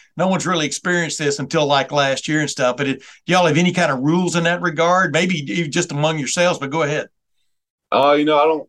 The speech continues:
Speaker 2: I, I haven't really heard too much about the rules, but, uh, about what's pertain-, pertaining to stuff like that. But, you know, going into camp, you know, moving a hotel, you know, it's strictly business.
Speaker 1: Yeah.
Speaker 2: You know, th-, th-, those two weeks are, it's a business trip. And so I think everybody knows that, and everybody,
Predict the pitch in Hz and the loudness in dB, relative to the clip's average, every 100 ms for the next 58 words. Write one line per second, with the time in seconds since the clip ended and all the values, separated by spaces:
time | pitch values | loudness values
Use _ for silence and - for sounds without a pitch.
0 | - 147 - 185 185 160 131 143 147 - | -6 -4 0 -2 0 -2 -2 -2 -2 -4
1 | 151 139 139 127 120 120 110 110 139 143 | -6 -2 -2 -2 -6 -6 -6 -6 -4 -4
2 | 143 - _ _ - 113 120 110 107 104 | -8 -10 _ _ -4 2 4 6 4 2
3 | 117 113 _ 120 - - _ 120 117 135 | 2 0 _ -20 -18 -20 _ -4 0 0
4 | 127 - 123 131 127 110 - 127 - 113 | 0 -6 -4 -2 -4 -4 2 2 2 0
5 | 104 127 117 113 117 - _ _ _ 120 | 2 0 0 0 0 -2 _ _ _ -8
6 | 123 113 110 - 139 151 143 127 156 151 | -2 0 -2 -4 0 0 0 -4 -2 -2
7 | 113 127 123 135 123 131 131 135 123 113 | -4 -4 -4 -4 -2 -2 2 2 2 0
8 | 107 - 135 117 107 113 104 95 - _ | -2 -2 -6 -4 -2 -2 -2 -16 -18 _
9 | _ - 127 123 104 110 120 123 127 135 | _ -6 0 2 2 2 0 -2 -2 0
10 | 139 - 143 135 - 110 - 120 104 107 | 0 0 -2 -2 -4 -6 -4 -4 -4 0
11 | 123 101 95 - 107 95 - _ _ _ | 0 0 -4 -2 2 2 0 _ _ _
12 | - 107 104 120 107 107 110 135 123 120 | -8 -6 0 4 6 6 4 2 2 2
13 | 113 113 107 110 104 110 104 110 110 107 | 2 -2 0 -2 2 2 2 -2 -2 -2
14 | 104 | -4